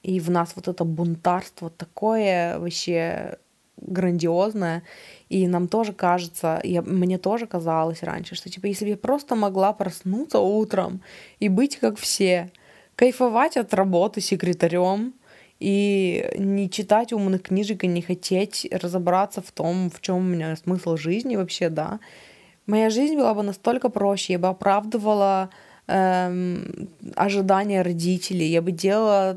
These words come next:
то, как, как мои родители хотят, чтобы я делала, и они бы мной гордились. И если бы я просто, ну, могла проснуться, там, выйти замуж за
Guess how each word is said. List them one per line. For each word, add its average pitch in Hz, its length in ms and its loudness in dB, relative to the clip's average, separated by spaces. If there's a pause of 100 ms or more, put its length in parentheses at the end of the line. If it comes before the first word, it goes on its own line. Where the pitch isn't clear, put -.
то, 202 260 0
как, 196 280 0
как 190 200 -2
мои 202 220 0
родители 185 460 -4
хотят, 175 280 -2
чтобы 180 220 -2
я 170 100 0
делала, 175 300 2
и 165 60 0
они 170 140 -2
бы 175 100 -2
мной 175 220 0
гордились. 175 640 -2 (440)
И - 80 -8
если 214 320 0
бы 226 60 0
я 226 120 2
просто, 226 960 2 (100)
ну, 208 460 0
могла 196 640 2
проснуться, 190 1200 -2 (240)
там, 180 280 2 (920)
выйти 214 420 0
замуж 190 600 2
за 175 280 4